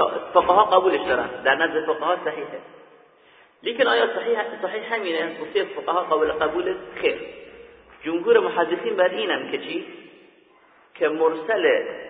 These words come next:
مراسیل قابل قبول نیستن و صحیح نیستن. اگر صحیح بود، هیچ وقت امام ابو داود کتاب مراسیل نداشت، هیچ وقت امام فلان کتاب مراسیل نداشت،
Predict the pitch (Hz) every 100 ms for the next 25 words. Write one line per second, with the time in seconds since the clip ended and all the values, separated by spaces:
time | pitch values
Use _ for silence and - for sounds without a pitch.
0 | - - - - - _ _ _ _ _
1 | _ _ - 156 151 160 156 233 240 -
2 | - - 151 - 165 - 156 190 196 208
3 | 202 151 - 160 180 165 131 - 131 -
4 | - - - - - - _ _ - -
5 | - 220 180 - 160 160 240 247 220 190
6 | 170 - - - 208 - 196 165 156 143
7 | 139 147 180 160 180 156 127 139 - -
8 | - - - - - - - - - 202
9 | 208 208 170 165 160 175 202 175 175 175
10 | 139 143 175 127 - -